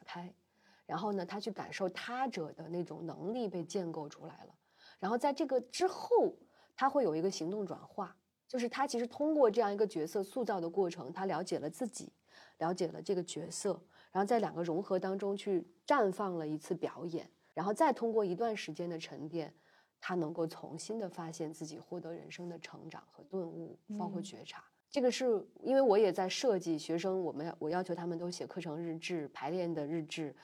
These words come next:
Speaker 1: 直到最后完成演出，然后再写一个反思。
Speaker 2: 这个导演和演员都要写。
Speaker 1: 都要写的，
Speaker 2: 嗯。
Speaker 1: 就是要求他们是通过，因为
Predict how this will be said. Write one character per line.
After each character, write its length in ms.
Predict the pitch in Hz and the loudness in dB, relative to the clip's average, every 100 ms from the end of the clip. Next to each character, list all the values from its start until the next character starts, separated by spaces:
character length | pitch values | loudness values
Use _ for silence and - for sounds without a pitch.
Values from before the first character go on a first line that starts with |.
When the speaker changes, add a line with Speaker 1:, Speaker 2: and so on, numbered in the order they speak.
| - - | -20 -8
Speaker 1:
直 80 | 165 | -2
到 160 | 170 | 0
最 160 | 165 175 | 0 -4
后 240 | 170 180 | -2 -2
完 240 | 156 139 143 | -2 -4 -8
成 260 | - 147 | -8 -4
演 220 | 165 123 | -4 -4
出， 280 | - - 175 | -6 -4 -2
然 120 | 180 | -2
后 80 | 156 | -6
再 180 | 165 165 | -6 -4
写 200 | 165 - | -4 -8
一 120 | 90 | -10
个 120 | 135 | -10
反 180 | 156 127 - | -10 -10 -12
思。 200 | - - | -12 -6
Speaker 2:
这 40 | 170 | -4
个 60 | |
导 220 | 240 175 | 0 0
演 100 | 226 | 0
和 80 | 202 | -2
演 160 | 226 196 | -4 -4
员 160 | 180 | -6
都 80 | 190 | -6
要 140 | 208 202 | -6 -6
写。 180 | - | 0
Speaker 1:
都 60 | 208 | 4
要 120 | 202 | 4
写 200 | 190 - | 2 -4
的， 60 | 196 | -6
Speaker 2:
嗯。 200 | 190 180 | -8 -8
Speaker 1:
就 100 | - | -4
是 120 | 208 208 | 0 6
要 200 | 254 277 | 6 6
求 180 | 202 | 2
他 160 | 165 180 | -2 -2
们 200 | 180 156 | -2 -2
是 100 | 160 | -6
通 240 | 151 190 | -4 -2
过， 180 | 196 175 165 - - - | 2 0 0 -10 -20 -2
因 100 | 269 | 4
为 160 | 285 | 4